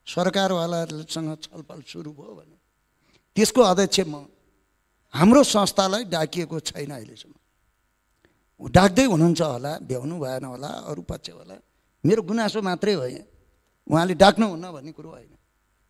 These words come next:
पहिला त त्यो विधेयकमा के छ, साँच्चीकै विधेयकमा लेखेको कुरा हेर्न पाउनु पर्यो। हामीले मात्रै होइन, सर्वसाधारणले पनि हाम्रो विधेयक बनाउने प्रक्रियामा सहभागी हुन पाउनु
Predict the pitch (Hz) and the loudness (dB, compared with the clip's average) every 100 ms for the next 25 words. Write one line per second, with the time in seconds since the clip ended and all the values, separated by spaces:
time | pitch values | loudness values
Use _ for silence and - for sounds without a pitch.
0 | - 208 220 214 269 - 247 185 214 214 | 4 4 4 2 2 0 -2 -2 2 2
1 | 208 208 - - 269 247 - 117 - _ | 0 -6 -8 0 2 4 0 -6 -16 _
2 | _ _ _ _ _ - - 185 180 233 | _ _ _ _ _ -12 -4 -2 -2 -2
3 | 285 208 202 202 202 180 180 202 190 196 | -2 0 0 0 -2 -2 2 2 0 -6
4 | 190 180 196 - _ _ _ _ - 131 | -8 -10 -14 -16 _ _ _ _ -4 4
5 | 190 226 220 214 220 220 247 294 262 135 | 6 6 6 6 6 4 4 4 0 4
6 | 196 277 254 254 262 220 139 - _ _ | 6 6 4 2 -2 -6 -10 -20 _ _
7 | _ - - 240 269 269 - 220 226 226 | _ -8 4 6 10 8 8 2 2 0
8 | 247 226 277 294 147 185 208 196 190 196 | -4 -6 -6 -8 -10 -12 -12 -10 -10 -8
9 | 175 180 180 175 190 160 180 170 180 208 | -4 -2 -2 2 2 2 -8 -10 -12 -16
10 | _ _ _ - 185 180 180 208 160 156 | _ _ _ -2 2 2 2 0 -2 -6
11 | 160 131 | -12 -14